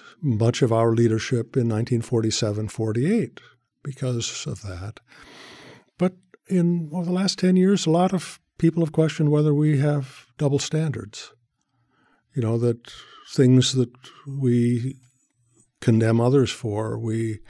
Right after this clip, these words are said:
say, "Well, but that, we have a reason why we have to do that." I thought that was the tragedy of Guantanamo and of Abu Ghraib. You know, we, you know, we basically said, "These guys are so bad, we're going to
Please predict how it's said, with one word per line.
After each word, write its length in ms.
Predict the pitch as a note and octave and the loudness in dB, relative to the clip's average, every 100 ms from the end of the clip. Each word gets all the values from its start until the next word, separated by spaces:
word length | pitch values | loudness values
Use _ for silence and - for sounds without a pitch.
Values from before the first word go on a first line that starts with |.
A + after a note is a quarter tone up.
| - - | -16 -14
say, 240 | - A2+ | -4 0
"Well, 240 | A2+ A2+ A2 | 2 2 2
but 160 | A2 | 0
that, 240 | B2+ A#2 A#2 | -2 -4 -2
we 220 | B2 A#2 | 2 2
have 140 | A2+ | 2
a 60 | G#2+ | 0
reason 420 | G#2 G#2+ - G#2 | 0 0 -2 -8
why 120 | A#2 | -8
we 160 | A2+ A#2 | -8 -6
have 180 | B2 - | -8 -8
to 120 | C3 | -8
do 200 | B2 B2+ | -4 -4
that." 340 | B2+ B2+ B2 | -6 -10 -8
I 80 | C#3 | -6
thought 200 | C3+ C#3+ | -2 -2
that 180 | B2 B2 | 0 0
was 200 | A#2 - | -2 -2
the 140 | C3 - - - - - _ - | -4 -6 -16 -20 -20 -20 _ -10
tragedy 540 | A#2 G#2 A#2 A2 A2+ | -4 -2 -2 0 0
of 160 | A2+ G#2+ | 0 -2
Guantanamo 880 | A#2 A#2+ B2 E3 C#3 F#2 E2+ - _ _ _ _ - _ _ | 0 0 2 2 2 0 -6 -12 _ _ _ _ -20 _ _
and 440 | C#3 A#2 A2+ A2+ A2 | -2 0 0 0 0
of 200 | A2+ A#2 | -2 -2
Abu 260 | A2 B2+ | 0 2
Ghraib. 400 | D3+ F#3+ C3 - - - | 2 0 -2 -6 -18 -6
You 100 | D#3 | -2
know, 140 | A2+ | -2
we, 760 | A2 A#2 A#2+ A#2+ A#2+ B2 C3+ A#2+ E3 | 0 2 2 0 -2 -6 -10 -14 -20
you 60 | - | -12
know, 100 | A#2+ | -8
we 260 | A2+ A2+ B2 | -4 -4 -4
basically 760 | A#2+ A2 B2 - C#3+ C#3 B2 | -2 0 2 0 -2 0 -2
said, 300 | A#2+ B2+ A#2 | 0 0 0
"These 180 | A#2+ A#2+ | -2 0
guys 220 | C3 A#2 | 0 0
are 60 | B2 | 0
so 200 | C3 B2 | 2 2
bad, 380 | A#2+ B2+ B2 A#2+ | 2 2 2 2
we're 160 | B2+ | 2
going 240 | B2+ A#2 A#2 | 4 2 2
to 160 | A2 | 0